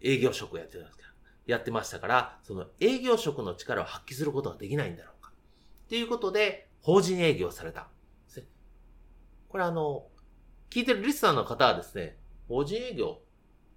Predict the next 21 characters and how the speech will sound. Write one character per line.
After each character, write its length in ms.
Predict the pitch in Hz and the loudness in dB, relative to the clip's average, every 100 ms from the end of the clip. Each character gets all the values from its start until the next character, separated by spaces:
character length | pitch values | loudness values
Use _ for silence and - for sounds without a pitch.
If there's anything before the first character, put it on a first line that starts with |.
| - | -20
な 240 | 107 98 202 | -12 -8 -6
ん 40 | |
で 60 | 180 | -8
し 160 | - | -12
な 60 | 104 | -14
か 60 | |
っ 100 | - | -18
た 100 | - | -14
の？ 220 | 92 170 - _ _ _ | -10 -10 -12 _ _ _
す 160 | - 113 | -8 -4
れ 100 | 175 | -4
ば 140 | - | -4
い 60 | 156 | -2
い 60 | |
じ 80 | 175 | 0
ゃ 40 | 156 | 0
な 120 | - | -2
い」 40 | |
と 80 | |
い 20 | |
う 0 | - | -14